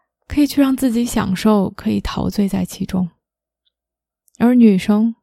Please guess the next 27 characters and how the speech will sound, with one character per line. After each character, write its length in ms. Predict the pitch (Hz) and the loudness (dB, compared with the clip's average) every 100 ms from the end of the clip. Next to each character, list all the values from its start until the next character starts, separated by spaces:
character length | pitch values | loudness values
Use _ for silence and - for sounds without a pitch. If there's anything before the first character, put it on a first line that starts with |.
| _ _ | _ _
在 160 | - 247 | -4 -2
同 220 | 202 202 | 2 2
样 120 | 220 | 4
的 80 | 233 | 4
环 280 | 202 185 190 | 2 0 -2
境、 280 | 190 208 190 _ _ | 0 -2 -2 _ _
同 220 | - 190 | -2 2
样 140 | 214 214 | 2 2
的 80 | 190 | -2
时 220 | - 180 | -4 -4
间、 300 | 208 208 220 _ _ _ - | 0 0 -2 _ _ _ -4
同 180 | 220 | 0
样 140 | 226 240 | 2 2
的 80 | 214 | -2
感 240 | 190 170 | -6 -8
受 180 | - 190 | -4 -4
之 220 | 180 190 | -4 -8
下， 320 | - 196 180 _ _ _ _ _ - | -4 -6 -6 _ _ _ _ _ -12
却 160 | - 262 | -2 0
因 160 | 269 | 0
为 120 | 269 | -2
自 220 | 269 - 240 | -4 -6 -8
己 160 | - - - | -8 -12 -2
不 160 | 254 | -2
得 260 | - 185 185 | 0 -4 -2
不 160 | - | -2
停 400 | 220 - 190 180 | -4 -4 -4 -4